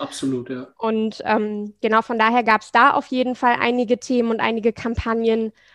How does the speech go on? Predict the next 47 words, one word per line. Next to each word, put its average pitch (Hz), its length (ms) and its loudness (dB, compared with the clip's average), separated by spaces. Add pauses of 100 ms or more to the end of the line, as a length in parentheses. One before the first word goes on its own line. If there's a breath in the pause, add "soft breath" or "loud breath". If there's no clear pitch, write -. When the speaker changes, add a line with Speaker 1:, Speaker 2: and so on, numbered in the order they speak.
Speaker 2:
aber 220 280 2
auch - 160 0
ganz 226 240 -2
klassische, 214 880 -4
ich - 160 -12
sag 214 240 -2
mal, 208 320 -2
Lifestyle 220 760 2
und 220 220 -4
bei 214 80 -2
mir 220 180 -2
vor - 160 -8
allem 202 240 -6
Sportkampagnen, 226 960 -4
weil 196 100 -6
das 208 140 -8
so 214 80 -12
mein, 208 360 -4 (500 soft breath)
mein, 214 720 -8 (360)
mein 214 260 -2
anderer 262 320 4
Teil 269 240 2
des 269 160 -4
Herzens, 294 460 2
der 233 140 0
nicht 320 180 4
für 277 140 2
Nachhaltigkeit 285 800 4
<laughs> - 20 -6
schlägt, 269 340 4
schlägt 269 260 0
für 254 140 -4
Sport 262 400 4
und 240 80 -4
Fußball. 349 560 0 (100)
Und, 247 280 4 (100)
ähm, 233 540 4
genau, 220 260 6
von 226 160 0
daher 240 280 6
war 233 100 6
das 233 220 0
so 247 180 4
die 214 80 -2
letzten 226 400 0
fünf 233 260 -4
Jahre. 330 560 4